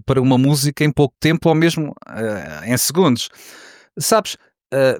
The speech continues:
para mim um dos melhores momentos de animação do programa mais antigo da televisão portuguesa, O Preço Certo, foi feito por ti, quando adaptaste a letra de um dos teus maiores sucessos, Já Foste. Ahm,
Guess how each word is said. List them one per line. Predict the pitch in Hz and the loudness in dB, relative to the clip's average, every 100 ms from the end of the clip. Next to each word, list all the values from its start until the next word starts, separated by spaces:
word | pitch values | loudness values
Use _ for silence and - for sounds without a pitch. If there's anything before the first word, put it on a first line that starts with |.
| 120 | -2
para | 165 | 0
mim | 175 208 | 2 4
um | 196 | 4
dos | 147 | 2
melhores | 151 160 135 123 | 0 2 2 2
momentos | 147 147 135 - | 0 0 0 0
de | |
animação | 151 160 143 - 123 110 104 107 | 2 2 2 2 0 0 -2 -10
do | 113 123 | -8 -4
programa | 139 135 127 123 | -2 0 2 2
mais | 135 165 156 143 | 2 2 2 2
antigo | 131 131 120 | 2 -2 -2
da | 127 | -2
televisão | 127 123 127 117 | 0 0 0 -2
portuguesa, | - - 104 98 117 | -6 -10 -4 -2 -2
O | |
Preço | 117 127 120 | -2 -2 0
Certo, | - 127 123 - - - | 0 0 0 -4 -16 -10
foi | - 135 | -4 -2
feito | 139 - | -2 -6
por | - - | -12 -6
ti, | 147 143 - _ - - - _ - | -6 -6 -10 _ -20 -20 -20 _ -2
quando | 170 165 | 0 2
adaptaste | 156 156 - 139 117 - | 2 -2 0 -2 -2 0
a | 139 | 2
letra | 143 147 160 151 - 120 | 2 2 2 0 -2 -8
de | 131 156 | 0 2
um | 151 | 4
dos | 127 131 120 - - - - | 4 0 -2 -6 -10 -12 0
teus | 143 131 113 | 2 4 4
maiores | 131 127 123 | 2 4 2
sucessos, | - 120 - 110 113 - - - _ | -2 -4 -2 0 0 -2 -10 -16 _
Já | 107 101 123 - | -6 0 0 0
Foste. | - 117 113 - - _ - - - - _ - | 0 0 -2 -8 -20 _ -20 -20 -20 -20 _ -4
Ahm, | 151 143 143 139 139 135 135 135 135 | 2 4 4 4 4 4 2 2 -2